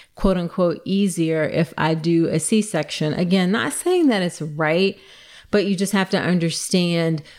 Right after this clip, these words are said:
the background of where we're practicing. The American Society in particular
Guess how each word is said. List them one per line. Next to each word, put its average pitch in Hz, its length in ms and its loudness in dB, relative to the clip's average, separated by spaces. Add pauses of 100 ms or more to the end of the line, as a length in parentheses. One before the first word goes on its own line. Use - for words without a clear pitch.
(140)
the 180 120 4
background 160 800 -2
of 151 180 -2
where 156 180 -2
we're 151 140 0
practicing. 156 680 -2
The 185 140 0
American 208 560 2
Society 180 720 0
in 156 120 0
particular 160 840 0